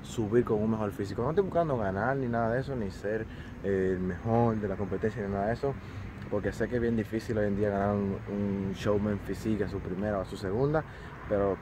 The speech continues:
quiero por lo menos llevar un mejor físico. Quiero llevar algo que diga, "Wow, este físico mío cambió", que sea un poquito, aunque sea un poquito de detalle, un poquito la piel, lo que sea, mejorar en algo. Espero que les haya gustado el video, hermanos.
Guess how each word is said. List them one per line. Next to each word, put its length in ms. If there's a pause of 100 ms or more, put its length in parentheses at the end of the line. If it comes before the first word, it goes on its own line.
quiero 200
por 120
lo 40
menos 180
llevar 180
un 100
mejor 220
físico. 340 (140)
Quiero 160
llevar 400
algo 220
que 80
diga, 180
"Wow, 320 (120)
este 320 (280)
físico 360
mío 200
cambió", 420 (300)
que 80
sea 140
un 100
poquito, 380
aunque 200
sea 180
un 220
poquito 320
de 140
detalle, 340
un 100
poquito 260
la 100
piel, 280
lo 100
que 80
sea, 280 (560)
mejorar 300
en 100
algo. 260
Espero 380
que 60
les 40
haya 60
gustado 260
el 60
video, 120
hermanos. 520